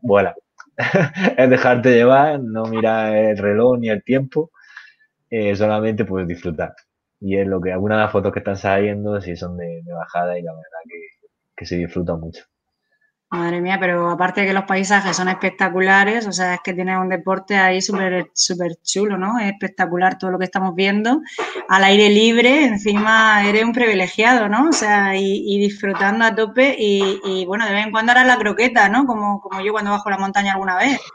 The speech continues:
Speaker 2: ¿no?
Speaker 1: <laughs> Alguna
Speaker 2: ¿Alguna
Speaker 1: vez.
Speaker 2: vez, alguna vez habrás hecho la croqueta ahí o no?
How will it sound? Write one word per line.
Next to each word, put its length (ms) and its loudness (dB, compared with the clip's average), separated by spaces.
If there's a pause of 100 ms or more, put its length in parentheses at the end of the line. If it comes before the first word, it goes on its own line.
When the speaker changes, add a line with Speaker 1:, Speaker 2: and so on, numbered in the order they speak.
(240)
Speaker 2:
¿no? 60 -6
Speaker 1:
<laughs> 380 -6
Alguna 300 4
Speaker 2:
¿Alguna 160 4
Speaker 1:
vez. 100 4
Speaker 2:
vez, 140 0 (640)
alguna 260 0
vez 100 6
habrás 260 4
hecho 160 -2
la 100 4
croqueta 400 -2
ahí 240 4
o 80 0
no? 320 -4